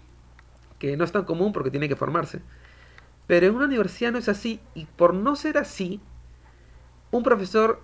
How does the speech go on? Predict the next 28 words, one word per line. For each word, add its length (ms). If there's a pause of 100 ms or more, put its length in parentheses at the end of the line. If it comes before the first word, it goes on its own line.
no 260
es 140
en 180
sí 360
un 140
experto 360
en 60
docencia, 580 (480)
sino 300
más 260
un 80
experto 360
en 100
un 140
tema. 280 (840)
Entonces, 640 (360)
no 120
es 100
tan 220
fácil 540 (160)
tener 280
a 60
un 100
buen 160
profesor, 540 (160)
es 140
decir, 220
alguien 320